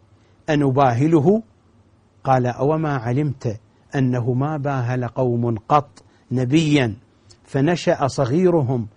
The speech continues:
أو بقي كبيرهم؟ ولكن أره"، تظاهر بأنك غير مكترث، غير خائف، ولكن أره أنك غير مكترث،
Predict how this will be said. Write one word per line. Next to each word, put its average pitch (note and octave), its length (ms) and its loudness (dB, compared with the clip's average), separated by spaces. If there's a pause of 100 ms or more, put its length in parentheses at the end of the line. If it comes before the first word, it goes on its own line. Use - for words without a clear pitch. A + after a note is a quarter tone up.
(160)
أو C#3+ 120 0
بقي C#3+ 380 0
كبيرهم؟ C3+ 680 -2 (2000)
ولكن D#3 640 4 (2750)
أره"، C#3 500 6 (100)
تظاهر F3 460 8
بأنك D#3+ 500 0
غير E3+ 280 4
مكترث، C3+ 500 -2
غير C#3 220 4
خائف، A#2+ 520 -4 (320)
ولكن F#3+ 540 6
أره D#3+ 480 4 (420)
أنك F3+ 600 4 (220)
غير A3 360 8
مكترث، D3+ 540 0